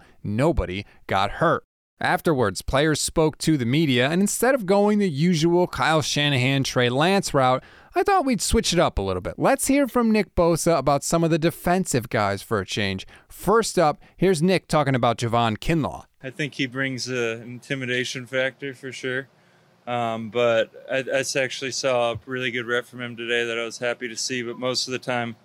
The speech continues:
Speaker 2: I can't see because I'm in there, but, um, I'm excited to watch the film. He's got everything that you could possibly need to be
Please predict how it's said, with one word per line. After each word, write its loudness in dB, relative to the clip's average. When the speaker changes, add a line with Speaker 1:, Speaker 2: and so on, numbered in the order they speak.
Speaker 2:
I -6
can't -4
see -2
because -2
I'm -4
in -6
there, -2
but, -2
um, -6
I'm -8
excited 0
to -4
watch 0
the -14
film. -6
He's -6
got 0
everything -4
that -6
you -6
could -6
possibly -2
need -6
to -10
be -6